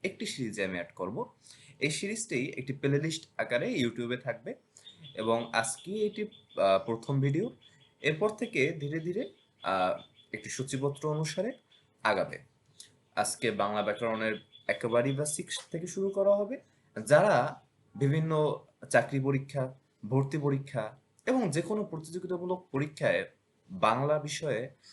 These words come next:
এক্সপার্ট হতে চান, তাদের জন্য এই সিরিজটি খুবই একটি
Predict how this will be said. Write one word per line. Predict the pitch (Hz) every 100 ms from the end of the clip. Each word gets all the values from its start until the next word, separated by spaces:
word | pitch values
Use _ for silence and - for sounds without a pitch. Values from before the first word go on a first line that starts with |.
| - -
এক্সপার্ট | - - 160 180 185
হতে | 175 143
চান, | 85 113 - _ -
তাদের | 170 190
জন্য | 185 190 247 - 170 -
এই | 143 170 165 _ _ -
সিরিজটি | - 269 262 - 131 - _ -
খুবই | - 285 175 98 -
একটি | 110 117 120 -